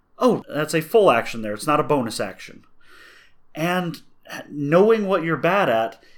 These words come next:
is a great way of making your cheat sheets. If, for example,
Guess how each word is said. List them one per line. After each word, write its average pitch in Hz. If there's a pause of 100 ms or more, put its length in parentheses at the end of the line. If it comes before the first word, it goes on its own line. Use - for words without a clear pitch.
(140)
is 151
a 139
great 135
way 135
of 131 (560)
making 143
your 131
cheat 202
sheets. - (120)
If, 208
for -
example, 143